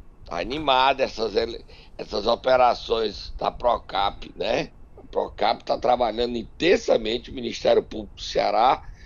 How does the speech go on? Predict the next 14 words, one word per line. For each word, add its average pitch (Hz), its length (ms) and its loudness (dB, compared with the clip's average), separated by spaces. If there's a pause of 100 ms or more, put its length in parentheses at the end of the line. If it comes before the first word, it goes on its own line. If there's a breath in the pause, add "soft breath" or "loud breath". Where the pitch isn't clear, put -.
(240 soft breath)
no 117 160 -2
combate 123 520 2
à 123 80 -2
corrupção. 117 800 0 (580 soft breath)
E 98 80 -4
no 113 120 0
decorrer 131 480 4
do 131 100 -12
programa, 135 500 2
se 143 180 -6
tivermos 120 580 0
mais 123 320 0
informações, 117 760 -2
nossa, 120 440 -4